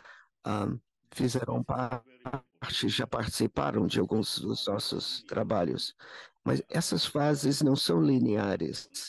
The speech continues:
São interligados de uma forma ou outra, mas não são lineares. A primeira fase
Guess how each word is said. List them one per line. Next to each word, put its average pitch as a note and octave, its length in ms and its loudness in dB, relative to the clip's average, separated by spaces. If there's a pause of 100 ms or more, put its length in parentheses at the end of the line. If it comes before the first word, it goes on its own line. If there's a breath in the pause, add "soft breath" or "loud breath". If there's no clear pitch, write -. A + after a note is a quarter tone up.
(840)
São D3+ 320 0
interligados C3+ 1200 2
de C#3 120 0
uma C3+ 240 0
forma A#2 560 -2
ou G2+ 300 0
outra, B2 340 -2
mas F#2 240 2
não D#3 80 4
são - 320 2 (100)
lineares. A#2+ 720 -2 (460 loud breath)
A - 80 -4
primeira D#3+ 460 4
fase G#2+ 720 2